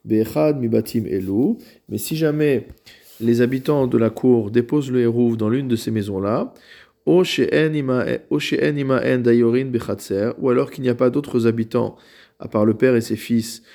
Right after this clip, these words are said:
dans cette cour, enam tzrichim le'arev, il n'y a pas de nécessité de faire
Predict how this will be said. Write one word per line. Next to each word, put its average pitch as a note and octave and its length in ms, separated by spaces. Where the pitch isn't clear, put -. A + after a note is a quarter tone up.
dans A#2+ 380
cette A#2 240
cour, C#3 560
enam D#3+ 320
tzrichim C3+ 480
le'arev, A2 600
il B2+ 100
n'y A#2+ 100
a G#2+ 60
pas C3 260
de B2+ 340
nécessité A#2 880
de A2+ 140
faire B2 500